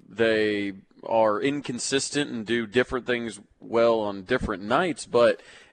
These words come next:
it's, it's kinda like we talked about in the football season, Tyler, right? Like, what is, what's the calling card for this team? What can we hang our hat on? And that's,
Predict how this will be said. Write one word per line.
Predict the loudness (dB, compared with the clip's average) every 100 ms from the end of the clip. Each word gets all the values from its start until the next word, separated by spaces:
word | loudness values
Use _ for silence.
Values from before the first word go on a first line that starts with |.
| 2
it's, | 4 4 -2 -4
it's | -4
kinda | 2 2 4
like | 2
we | 0
talked | 0 2 2
about | 4 4 4
in |
the | 0
football | -4 -2 -4
season, | -6 -10 -8
Tyler, | -4 -2
right? | -2 -2
Like, | -2 0
what | 2 2
is, | 0 -4
what's | -2 -2 -2
the | -2 -2
calling | 0 4 4 4 -2
card | -2 -2 -2
for | -6
this | -8 -8
team? | -8 -6 0
What | -2
can | -2 -6
we | -4
hang | -2 -2
our | 0 0
hat | 2 2
on? | 2 -2 -8 -20 -20 -18 -4
And | -2 0
that's, | 0 -2